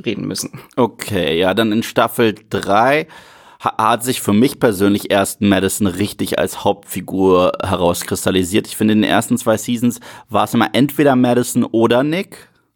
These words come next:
Speaker 2: Es war recht schwer. Die zweite Season war für mich sogar eher Nick. Und die erste war so kurz, dass ich noch nicht so eine richtige Hauptfigur hatte. Und in Staffel drei wurde dann eigentlich klar, ja, Madison ist die Hauptfigur. Sie ist so unsere Rick Grimes-Figur.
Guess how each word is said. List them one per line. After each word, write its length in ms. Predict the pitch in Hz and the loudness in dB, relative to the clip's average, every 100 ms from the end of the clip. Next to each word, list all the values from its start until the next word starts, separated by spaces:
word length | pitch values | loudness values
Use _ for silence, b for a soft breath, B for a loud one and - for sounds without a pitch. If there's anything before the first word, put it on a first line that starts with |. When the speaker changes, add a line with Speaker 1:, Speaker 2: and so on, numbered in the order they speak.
| _ - | _ -18
Speaker 2:
Es 140 | - | -4
war 360 | 113 110 104 104 | 2 4 2 0
recht 180 | 101 | -4
schwer. 240 | - 107 117 | 0 2 2
Die 100 | 117 | -2
zweite 400 | - 95 104 120 | -4 -2 -2 -2
Season 320 | - 123 113 | -6 -2 0
war 100 | 110 | 0
für 120 | 107 | -2
mich 160 | 107 - | -4 -2
sogar 340 | 101 98 - | 0 0 0
eher 260 | 90 101 104 | 0 2 2
Nick. 420 | 98 101 - - - B B B | 0 0 -2 -8 -20 B B B
Und 120 | 110 | -4
die 100 | 95 | -2
erste 380 | - 104 - 117 | 0 0 0 0
war 120 | 104 | 0
so 160 | 98 107 | 2 0
kurz, 680 | - - 139 170 - - - | 0 0 2 2 -2 -10 -8
dass 200 | 107 - | -8 -6
ich 100 | 104 | -4
noch 140 | 107 | 0
nicht 180 | 107 101 | 0 -2
so 80 | 110 | -2
eine 160 | 104 | -2
richtige 360 | - - 110 98 | -2 -4 -2 0
Hauptfigur 760 | 107 104 - 104 101 104 98 101 | 0 -2 -8 -8 0 2 2 0
hatte. 340 | 107 170 185 B B B B B B | -4 -2 -4 B B B B B B
Und 40 | 120 | -2
in 40 | |
Staffel 320 | - 135 131 | 0 2 2
drei 280 | 110 110 113 | 2 0 2
wurde 120 | 117 | 2
dann 100 | 110 | 4
eigentlich 240 | 78 104 - | 2 -2 -6
klar, 380 | - 104 107 - | -4 -2 0 0
ja, 140 | 95 | -2
Madison 460 | 92 101 117 113 98 | 0 0 0 -2 -4
ist 160 | - | -4
die 80 | 98 | -2
Hauptfigur. 480 | 98 - 139 123 107 | -2 -2 -4 -2 -2
Sie 80 | 98 | -4
ist 100 | - | -4
so 80 | |
unsere 640 | 98 110 110 104 101 98 98 B B B B B B | -2 2 2 0 -2 -2 -2 B B B B B B
Rick 320 | 98 107 110 - | -4 -2 -2 0
Grimes-Figur. 1040 | 107 95 117 - - 131 156 151 190 214 | 2 2 0 -2 -6 -8 -6 -4 -4 -8